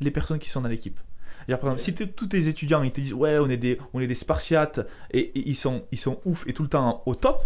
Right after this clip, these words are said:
Speaker 2: Les étudiants de programme formation Cloud Mastery, pour
Speaker 1: Voilà,
Speaker 2: la situer.
Speaker 1: exactement. Et donc, du coup,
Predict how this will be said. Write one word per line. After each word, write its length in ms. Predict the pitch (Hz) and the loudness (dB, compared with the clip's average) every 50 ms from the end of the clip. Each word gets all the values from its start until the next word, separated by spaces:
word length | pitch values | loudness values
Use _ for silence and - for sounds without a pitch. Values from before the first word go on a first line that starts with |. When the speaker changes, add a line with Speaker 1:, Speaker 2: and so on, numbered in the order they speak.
| - | 6
Speaker 2:
Les 140 | 135 135 131 | 6 6 6
étudiants 360 | 127 - - 127 131 165 175 | 6 6 4 6 6 6 6
de 80 | 165 - | 4 4
programme 280 | - - 135 135 135 123 | 4 4 6 6 4 2
formation 480 | - 123 117 120 117 113 - - 151 | 2 0 2 2 2 0 2 0 0
Cloud 180 | 139 135 131 117 120 | 2 2 2 2 2
Mastery, 380 | 120 113 - - 117 107 104 | 2 2 4 4 4 4 4
pour 80 | 98 135 | 0 0
Speaker 1:
Voilà, 120 | - 131 113 | 0 0 0
Speaker 2:
la 60 | - | 4
situer. 220 | - - - - | 4 4 6 6
Speaker 1:
exactement. 360 | 123 - 135 - - 127 104 - - - - - | 4 4 4 2 2 4 4 4 4 2 2 2
Et 60 | 143 | 4
donc, 140 | 135 156 156 | 4 4 4
du 100 | 139 156 | 4 4
coup, 180 | - 277 - | 4 4 4